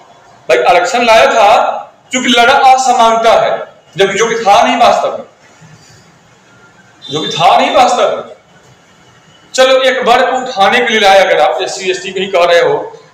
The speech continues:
तो उसको उठाने के लिए लाए तो लाए, पर कितना पीढ़ी तक ये तय करना होगा ना। एक पीढ़ी की, दो पीढ़ी की, तीन पीढ़ी की, पूरा यही चलते रहेगा।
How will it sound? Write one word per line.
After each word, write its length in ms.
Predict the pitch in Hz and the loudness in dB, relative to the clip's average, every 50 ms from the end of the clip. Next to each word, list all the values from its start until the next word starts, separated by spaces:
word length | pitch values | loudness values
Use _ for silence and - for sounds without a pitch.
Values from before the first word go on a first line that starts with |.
| _ - | _ -20
तो 60 | - | -14
उसको 240 | - 214 - - - | -12 -10 -10 -10 -10
उठाने 320 | - - 190 196 196 233 | -6 -2 -2 0 0 0
के 60 | 240 | 0
लिए 160 | 240 240 240 214 | 0 -2 -2 0
लाए 340 | 214 220 233 220 - - - - - | 0 0 0 -2 -4 -6 -10 -10 -8
तो 120 | 202 185 180 | -6 -2 0
लाए, 240 | 190 185 165 - - - - - - - - - | 2 2 2 0 -2 -4 -8 -10 -12 -12 -6 -4
पर 120 | 196 220 | -4 -4
कितना 380 | - 202 - 196 208 202 208 208 | -4 -6 -6 -4 -2 0 0 0
पीढ़ी 300 | 208 214 196 160 139 139 | 0 -2 -6 -6 -6 -8
तक 240 | - - - - - - _ _ _ _ _ _ _ - | -10 -10 -14 -16 -16 -20 _ _ _ _ _ _ _ -6
ये 120 | 175 180 | -4 -2
तय 160 | 175 185 190 196 | 0 2 2 2
करना 280 | 190 196 196 185 185 | 2 2 0 0 0
होगा 240 | 156 - 135 135 143 | 0 -2 0 0 -2
ना। 280 | - 185 190 - - - _ _ _ _ _ _ _ _ _ _ _ _ _ _ _ _ - | -2 -2 -6 -8 -14 -20 _ _ _ _ _ _ _ _ _ _ _ _ _ _ _ _ -2
एक 220 | 180 185 202 190 | 0 0 0 0
पीढ़ी 280 | 190 190 196 190 202 202 | -2 -4 -4 -4 -4 -4
की, 100 | 196 190 | -6 -6
दो 220 | 151 165 202 208 202 202 | -2 0 2 2 2 0
पीढ़ी 180 | 202 196 202 208 | -4 -4 -6 -6
की, 120 | 208 196 | -6 -6
तीन 280 | 185 185 220 220 220 214 | -6 -4 -4 -4 -4 -4
पीढ़ी 260 | 214 208 202 208 214 | -4 -2 -2 -2 -2
की, 140 | 208 202 202 | -4 -6 -8
पूरा 260 | 202 208 208 208 214 208 208 208 208 - - - - - - - _ - - - - - - - 185 | -4 0 2 2 2 2 0 -4 -8 -10 -12 -16 -18 -20 -20 -20 _ -20 -20 -18 -18 -18 -12 -4 0
यही 220 | 196 208 208 202 | 0 2 2 2
चलते 280 | 214 208 202 220 226 214 | 0 -2 0 0 0 0
रहेगा। 340 | 214 214 208 202 196 185 | 2 0 0 0 0 -2